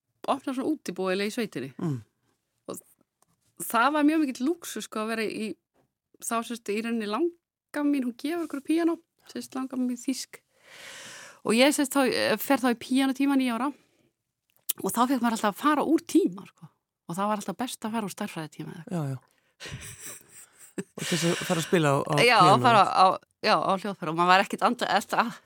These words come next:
Speaker 1: maður var kannski flýt, flýt sér í tíma til að vera stund í sem maður var ekkert alltaf að flýta sér heim, sko,
Speaker 2: Já,
Speaker 1: eða
Speaker 2: já.
Speaker 1: tilbaka, til að
Speaker 2: Og vissirðu þá þarna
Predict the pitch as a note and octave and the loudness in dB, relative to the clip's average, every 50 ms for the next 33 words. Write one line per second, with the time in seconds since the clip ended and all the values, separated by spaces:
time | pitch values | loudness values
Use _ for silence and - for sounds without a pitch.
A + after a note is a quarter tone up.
0 | _ _ - - G3 G3 G#3+ A3 C4+ D#4 - C#4+ B3 C#4+ F4+ E4+ C#4 - - E4+ | _ _ 0 6 8 8 8 8 6 2 -2 0 2 2 2 0 0 0 0 0
1 | E4+ E4+ - - C4+ B3 A#3+ - D4 D4 A3 F3+ E3 - G#3+ G3 G3 F#3+ G3 G3+ | 0 0 -2 -4 -2 -2 -2 0 2 2 2 2 0 -2 0 0 0 0 0 0
2 | - B3 A3 F3+ F3+ F3+ G#3 G3 G3 F#3 F#3 G#3+ G3 - - G#3 - F3+ E3+ F3+ | -2 -2 -2 -2 -2 0 0 2 2 2 2 0 -2 -6 -10 -8 -6 -6 -6 -6
3 | G#3+ G#3 - - - E3+ - G#3 G#3 F#3 - - - - - - D#3 C#3 B2 B2+ | -8 -10 -10 -10 -12 -10 -8 -6 -6 -6 -6 -8 -12 -14 -10 -6 -6 -4 -4 -4
4 | C#3 E3 F3 E3+ - G3 D#3+ D3 F#3 E3+ - D#3+ - _ _ _ _ _ _ - | -4 -4 -6 -6 -6 -8 -8 -8 -10 -10 -12 -16 -20 _ _ _ _ _ _ -8
5 | F#3 E3+ E3+ - _ _ - - - - - - - - G3+ F#3+ A#3 A3 - C4 | -8 -6 -8 -8 _ _ -14 -14 -14 -14 -18 -8 -2 2 4 4 4 4 2 0
6 | A#3+ A3 G#3 - G3 F3+ F#3 F#3 F3 - E3 D#3 | -2 -2 0 2 2 2 2 0 0 0 2 2